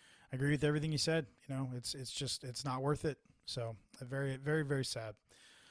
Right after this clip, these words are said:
But, uh, let's move on. We're at the co-main event. Sergei Kharitonov defeated Andrei Arlovsky via K O, coming by way of punches at two forty-nine of the first round. Kharitonov was eighteen and five coming in for his Strikeforce debut. He had wins over Semi Schilt,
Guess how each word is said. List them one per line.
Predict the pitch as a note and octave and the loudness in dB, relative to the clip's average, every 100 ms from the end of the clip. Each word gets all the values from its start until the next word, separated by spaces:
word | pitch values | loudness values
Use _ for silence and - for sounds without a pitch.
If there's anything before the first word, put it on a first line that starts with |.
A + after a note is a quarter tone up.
| - _ _ | -20 _ _
But, | - C#3+ | -2 2
uh, | D3 | 2
let's | E3+ F3+ | 4 4
move | G3+ G3+ | 4 6
on. | F#3+ G#3+ A3 | 8 6 6
We're | F3 D3+ | 6 4
at | D3+ D#3 | 2 -2
the | |
co-main | C#3 F3 F3+ F#3 | 2 2 4 4
event. | F3 F3 F#3 - | 4 4 4 4
Sergei | F#3 F3+ F3+ | 2 4 4
Kharitonov | D#3 E3 D3 E3 E3 D#3 | 6 4 4 4 4 2
defeated | C3+ E3 D#3 D3+ | 0 0 2 2
Andrei | D3+ D3+ C#3+ | 4 4 4
Arlovsky | C#3 D3 C#3+ - C3+ | 4 4 2 -2 0
via | C#3 B2+ | 0 0
K | - D#3+ D#3 | 0 4 4
O, | |
coming | D3 D3+ D3 | 4 0 0
by | C3 | 0
way | C3 B2 | 0 -2
of | - | 0
punches | F3+ E3 C3 | 0 0 -6
at | B2 | -4
two | - D#3 | -4 0
forty-nine | D3+ C#3 C#3 C#3 | 0 2 2 0
of | |
the | A#2+ | -2
first | - C#3+ - | -2 -2 0
round. | D3+ D3 C#3+ - - - - | 2 4 2 -4 -20 -8 4
Kharitonov | D#3+ D#3 E3 D#3+ | 4 6 4 4
was | C#3 C3 - | 2 -2 -2
eighteen | G#3+ F#3 F3+ | -2 0 0
and | D3+ | 0
five | A#2 D3+ D3 | 2 2 2
coming | - D#3 D3 | 0 0 2
in | D3+ D#3+ | 0 0
for | - C3 | -2 -2
his | C#3 | -2
Strikeforce | - D3 C#3+ - D3 - | 0 0 0 0 -2 0
debut. | C#3+ C3+ C#3+ | -2 0 0
He | C#3 | 0
had | B2+ | 0
wins | C#3 C3+ | 0 0
over | C3+ A#2+ | 0 0
Semi | - D3 B2+ | -2 -2 -2
Schilt, | - F#3 G3 | 2 4 4